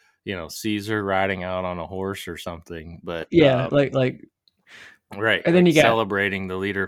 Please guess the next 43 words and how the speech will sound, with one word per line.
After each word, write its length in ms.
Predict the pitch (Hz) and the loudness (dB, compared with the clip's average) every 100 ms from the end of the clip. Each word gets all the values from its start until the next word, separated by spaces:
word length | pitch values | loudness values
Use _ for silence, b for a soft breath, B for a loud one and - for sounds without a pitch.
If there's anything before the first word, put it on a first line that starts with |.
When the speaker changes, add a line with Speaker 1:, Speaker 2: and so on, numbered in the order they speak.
| - | 2
Speaker 2:
you 80 | |
Speaker 1:
for 40 | 170 | 6
Speaker 2:
got 160 | 170 | 8
Speaker 1:
being 140 | 98 95 | 6 2
able 160 | 92 92 | -2 -2
to 60 | |
operate 500 | 87 95 - 92 90 | 0 0 -2 -4 -6
a 60 | 87 | -8
motor 340 | 90 92 90 | -8 -8 -8
vehicle, 560 | 82 80 78 - 80 85 | -10 -12 -16 -16 -16 -12
which 320 | 101 92 - - | -10 -10 -12 -16
in 240 | - 113 208 | -4 2 4
Speaker 2:
Yeah, 40 | |
you 160 | 135 127 | 4 2
Speaker 1:
Biden's 180 | 139 | 2
Speaker 2:
got, 280 | 156 151 139 | 4 4 4
what's 200 | 151 156 | 2 2
Speaker 1:
case 0 | |
Speaker 2:
his 160 | 165 143 | 2 2
Speaker 1:
that 20 | |
Speaker 2:
name 260 | 151 156 156 | 4 8 10
over 260 | 156 156 | 10 8
there 280 | 151 151 143 | 8 8 6
in 120 | 131 | 4
Russia, 540 | 127 135 165 - 127 127 _ | 4 6 4 2 -2 -4 _
freaking 340 | - 135 131 120 | 2 4 4 0
shooting 440 | - 156 151 131 | 4 4 4 2
guns, 460 | 120 139 135 135 123 | 4 6 6 4 4
Speaker 1:
You're 80 | 117 | 2
right. 340 | 104 78 - - - | 0 -2 -12 -20 0
Speaker 2:
you 100 | 160 | 4
know, 420 | 139 135 135 139 | 6 8 8 6
Speaker 1:
Putin. 200 | 139 127 | 4 4
Speaker 2:
riding 300 | 139 147 151 | 8 8 8
a 20 | 143 | 6
horse 280 | 147 143 | 4 4
with 120 | 147 135 | 2 2
no 180 | 139 | 4
shirt 340 | 139 - 135 135 | 4 4 6 6
on, 420 | 135 139 135 117 | 6 6 4 2
you 120 | 147 | 2
Speaker 1:
Yeah. 20 | |
Speaker 2:
know, 260 | 143 139 143 | 4 4 2